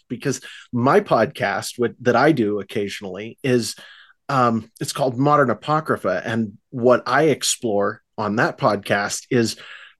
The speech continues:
what I consider to be truth that's sort of outside the Overton window, stuff that, that will get you canceled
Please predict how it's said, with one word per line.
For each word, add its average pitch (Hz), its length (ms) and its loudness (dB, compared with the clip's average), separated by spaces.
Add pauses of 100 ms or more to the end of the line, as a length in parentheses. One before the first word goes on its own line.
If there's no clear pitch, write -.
what 123 320 4
I 151 200 6
consider 120 480 0
to 117 120 -4
be 104 160 -2
truth 135 640 4
that's - 220 2
sort 147 200 6
of 123 80 2
outside 120 540 4
the 113 140 0
Overton 107 440 -6
window, 113 360 4
stuff - 420 0
that, - 220 0 (500)
that 156 320 2
will 190 400 8
get 165 220 4
you 135 180 6
canceled 110 840 0